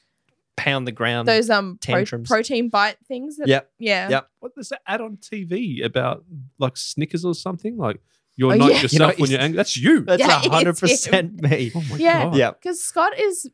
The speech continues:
Speaker 2: he's very, he's very, like, how would you say?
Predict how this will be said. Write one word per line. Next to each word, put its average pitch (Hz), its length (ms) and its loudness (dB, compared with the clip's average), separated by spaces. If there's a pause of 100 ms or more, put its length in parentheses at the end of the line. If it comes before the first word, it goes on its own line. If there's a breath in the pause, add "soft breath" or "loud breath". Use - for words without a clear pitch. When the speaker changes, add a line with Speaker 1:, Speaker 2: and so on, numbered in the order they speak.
Speaker 2:
he's 247 260 -4 (120)
very, 311 580 0 (440)
he's 233 200 -4
very, 262 360 0
like, 208 280 -2 (1300)
how 190 100 -8
would 175 140 -10
you 180 40 -18
say? 170 320 -14